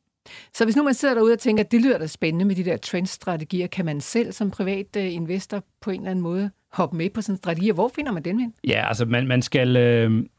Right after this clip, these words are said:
Speaker 2: man kan finde dem på det amerikanske marked. Der er kommet et par E T F'er inden for det her område. Man skal selvfølgelig sætte sig meget godt ind i, hvad det er, fordi det er jo ikke bare at, at købe, købe en aktie-E T F. Øh, det er lidt mere avanceret i det, og der er jo igen det her med, at, øh,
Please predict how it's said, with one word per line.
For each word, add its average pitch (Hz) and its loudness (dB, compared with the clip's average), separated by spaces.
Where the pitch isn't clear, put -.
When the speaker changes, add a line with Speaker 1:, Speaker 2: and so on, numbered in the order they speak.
Speaker 2:
man 127 2
kan 127 0
finde 180 6
dem 180 6
på 143 0
det 131 6
amerikanske 120 0
marked. 107 -2
Der 117 2
er 123 2
kommet 127 2
et 110 -2
par 123 0
E 117 0
T - -8
F'er 110 -2
inden 107 0
for 113 -2
det 107 -2
her 107 0
område. 104 0
Man 104 0
skal 117 -2
selvfølgelig 127 2
sætte 120 -2
sig 117 0
meget 113 2
godt 113 2
ind 117 6
i, 117 6
hvad 107 0
det 98 0
er, 123 2
fordi 107 -4
det 107 -2
er - 0
jo 104 0
ikke 110 -2
bare 101 0
at, 104 -4
at 98 -8
købe, 101 -2
købe 110 0
en 104 2
aktie-E 98 -4
T 95 -8
F. - -20
Øh, 101 0
det 95 -8
er 113 2
lidt 120 0
mere 120 4
avanceret 107 0
i 139 2
det, 143 4
og 117 2
der 123 2
er 113 0
jo 101 -4
igen 113 0
det 117 0
her 107 -2
med, 110 0
at, 98 -4
øh, 95 -8